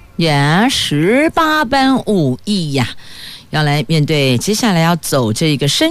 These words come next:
请加入C P T P P的流程了。那另外十八般武艺也展现在这里呢，在哪里？在即将到来的国庆。昨天凌晨，总统府前举行了国庆日夜间的预演，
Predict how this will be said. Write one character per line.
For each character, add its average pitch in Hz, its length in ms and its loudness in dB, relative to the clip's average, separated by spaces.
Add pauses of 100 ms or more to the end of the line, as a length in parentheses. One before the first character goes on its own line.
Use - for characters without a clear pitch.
请 110 180 0
加 156 200 0
入 165 120 2
C 151 200 0
P 147 160 -2
T 147 220 0
P 147 200 0
P 147 220 -2
的 120 200 2
流 123 340 2
程 127 280 0
了。 139 160 2
那 151 160 0
另 277 160 2
外 247 120 4
十 175 360 0
八 294 260 0
般 294 320 0
武 147 180 0
艺 185 280 2 (180)
也 160 220 0
展 123 440 -2
现 123 400 0
在 127 280 -2
这 143 240 -2
里 120 240 0
呢， 160 200 0 (460)
在 147 140 -2
哪 165 180 2
里？ 269 380 2 (340)
在 131 140 -6
即 131 120 -6
将 156 160 -2
到 160 160 -2
来 127 160 0
的 110 840 -2
国 131 160 -2
庆。 302 280 -2 (1120)
昨 262 120 0
天 320 240 2
凌 269 140 2
晨， 240 340 2
总 262 160 0
统 339 180 2
府 208 280 -2
前 196 340 2
举 170 180 0
行 175 160 -2
了 190 120 0
国 175 200 2
庆 269 460 -2
日 247 380 2
夜 220 400 2
间 208 340 0
的 165 300 2
预 254 240 2
演， 139 580 0